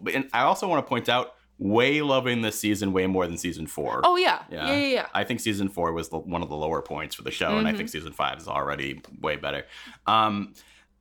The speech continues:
Speaker 1: the one thing I'm also still feeling as a greater thing, even if we're just looking at this as, like, an action show or whatever, it's like,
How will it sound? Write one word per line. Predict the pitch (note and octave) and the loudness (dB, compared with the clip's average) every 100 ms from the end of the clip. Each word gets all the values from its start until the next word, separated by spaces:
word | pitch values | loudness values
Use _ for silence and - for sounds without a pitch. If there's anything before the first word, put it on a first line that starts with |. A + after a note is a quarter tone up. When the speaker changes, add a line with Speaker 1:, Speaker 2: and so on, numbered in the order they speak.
| _ - - - | _ -18 -14 0
Speaker 1:
the | D3 | 2
one | D3 F#3+ | 4 2
thing | G3+ G3+ | 0 0
I'm | D#3 C3+ | 0 2
also | B2 C3 D3+ | 4 4 2
still | - B2+ A#2 | -2 0 0
feeling | A2 G#2+ G#2 G2 G2 | 2 2 4 2 0
as | G#2 G2 | -2 -4
a | |
greater | F2 F#2+ B2 A2 | -4 0 0 0
thing, | F#2+ F#2+ | 0 4
even | C3+ D#3 | 4 4
if | C#3 - | 2 2
we're | G#2+ | -2
just | G#2 G#2 - | -2 -2 -6
looking | A2 A2 | -6 -4
at | F#2 | -2
this | F#2+ F#2+ | -2 -2
as, | F2 | -2
like, | F2 | -4
an | F#2 | -2
action | E2+ E2+ - F2+ | -4 -4 -4 -4
show | E2+ E2 | -2 -2
or | E2 D#2+ | 0 0
whatever, | E2 A2+ F#2 | 2 2 2
it's | F2 F#2+ | -2 -4
like, | F#2 | -6